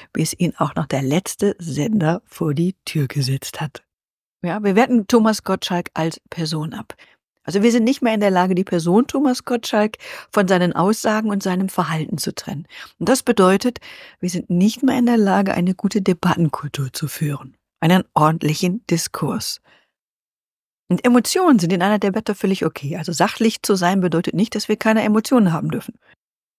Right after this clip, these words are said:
Wir brauchen sie nicht zu unterdrücken, aber wir sollten auch in der Lage sein, sie im Zaum zu halten, einfach um weiter handlungsfähig zu bleiben, denn Emotionen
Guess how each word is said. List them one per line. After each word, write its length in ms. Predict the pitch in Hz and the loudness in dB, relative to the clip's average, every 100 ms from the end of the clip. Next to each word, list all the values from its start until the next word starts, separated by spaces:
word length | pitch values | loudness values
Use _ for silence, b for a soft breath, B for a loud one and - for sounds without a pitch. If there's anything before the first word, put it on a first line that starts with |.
| _ _ _ _ _ _ _ _ _ 185 | _ _ _ _ _ _ _ _ _ -2
Wir 60 | |
brauchen 240 | 185 277 254 | 2 4 4
sie 80 | |
nicht 220 | 214 254 - | 4 4 2
zu 80 | |
unterdrücken, 600 | 208 208 175 180 285 214 - | 0 2 2 2 2 -2 0
aber 500 | 175 226 190 196 180 | 2 4 4 2 -2
wir 160 | - 180 | -4 0
sollten 260 | 196 240 214 | 2 0 0
auch 80 | |
in 80 | 190 | 0
der 100 | 190 | 0
Lage 320 | 165 175 190 | 2 2 2
sein, 220 | 185 185 180 | 0 0 0
sie 100 | - | 0
im 140 | 185 | -4
Zaum 340 | - 175 185 | 0 2 2
zu 220 | - 151 139 | 0 -4 -4
halten, 380 | - - 220 | -6 -6 -6
einfach 240 | - - 175 | -4 -4 -2
um 180 | 170 151 | -2 -2
weiter 400 | 156 147 156 196 | -2 -2 -2 -2
handlungsfähig 540 | 220 180 - 165 175 | 0 -2 -2 -4 -2
zu 120 | 175 | -2
bleiben, 300 | 156 160 175 | 0 2 2
denn 120 | 160 | 0
Emotionen 520 | - 156 156 - 185 | 0 -2 -2 0 0